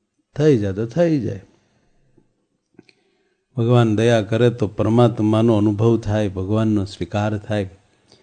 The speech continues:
અને ભગવાનને મેળવવા છે તે એવા કે ભગવાન સિવાય કોઈ જ્ઞાન જ ન રહે, પૂરેપૂરા મેળવવા. પછી ભગવાન પાસેથી પછી ઐશ્વર્ય લઈને ને ભોગીવા કરવું ને ઈશ્વરો થાવું ને એવું શું કરીને કામ છે?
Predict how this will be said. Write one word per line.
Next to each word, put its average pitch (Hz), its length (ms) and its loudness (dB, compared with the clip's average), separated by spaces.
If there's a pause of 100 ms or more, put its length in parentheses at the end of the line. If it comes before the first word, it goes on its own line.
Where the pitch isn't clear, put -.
(840)
અને 147 160 6
ભગવાનને 147 600 6
મેળવવા 139 520 6
છે 143 180 -4
તે 143 240 -2
એવા 131 360 2 (1400)
કે 135 80 0
ભગવાન 123 480 2
સિવાય 123 400 0
કોઈ 120 220 0
જ્ઞાન 98 460 -2
જ 82 40 -4
ન 87 120 -6
રહે, - 220 -10 (1600)
પૂરેપૂરા 139 580 10
મેળવવા. 101 480 -2 (1600)
પછી 139 200 -2
ભગવાન 143 460 2
પાસેથી 143 560 0
પછી 143 280 -4
ઐશ્વર્ય 139 600 0
લઈને 127 580 0
ને 131 100 0
ભોગીવા 127 520 4
કરવું 117 440 0
ને 113 160 -2
ઈશ્વરો 123 580 0
થાવું 120 480 0
ને 110 120 -2
એવું 127 360 0
શું 175 180 2
કરીને 123 360 0
કામ 85 320 -6
છે? - 200 -20